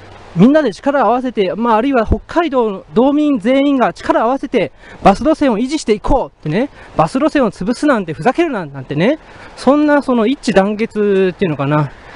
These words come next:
そういう運動が盛り上がるってことはないでしょう。もう平和的に、ね、廃止になって、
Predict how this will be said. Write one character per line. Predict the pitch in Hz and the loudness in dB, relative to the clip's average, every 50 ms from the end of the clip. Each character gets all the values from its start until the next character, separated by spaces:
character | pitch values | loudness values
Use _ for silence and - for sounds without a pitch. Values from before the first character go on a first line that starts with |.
| - - - - | -20 -20 -20 -16
そ | - - - 254 | -6 2 2 2
う | 262 262 | 4 4
い | 254 262 | 2 0
う | 254 254 247 240 202 | 2 2 2 2 2
運 | 214 226 247 247 | 2 2 2 2
動 | 247 254 247 | 0 0 0
が | 240 226 | 0 0
盛 | 190 185 190 202 | 0 -2 -4 -2
り | 247 277 | -2 0
上 | 294 | 0
が | 330 | 0
る | 302 262 | -2 -2
っ | |
て | - - | -6 -6
こ | 160 165 | -8 -6
と | - - | -4 -4
は | 160 143 | -4 -2
な | 147 151 240 349 | 0 0 0 2
い | 392 | 2
で | 302 233 | 2 0
し | - - 175 | 0 -2 -6
ょ | 147 | -6
う。 | 135 113 - - - - - - - - - | -6 -8 -10 -10 -10 -10 -8 -8 -8 0 2
も | 202 180 | 4 6
う | - | 6
平 | - 247 285 311 | 4 4 2 0
和 | 339 339 - | 0 -2 -4
的 | 339 320 - 302 311 | -8 -10 -6 -4 -2
に、 | 330 320 320 233 - - - - - - - - - - - - - | 0 0 0 0 -2 -8 -16 -20 -18 -18 -18 -18 -16 -16 -16 -2 2
ね、 | 240 294 | 4 4
廃 | 285 - - 220 220 | 4 2 0 0 0
止 | 214 - 233 | 0 -2 -4
に | 226 226 | -2 -2
な | 233 233 | -2 -4
っ | |
て、 | - - - 247 247 208 160 - | -6 -2 0 2 2 2 0 -2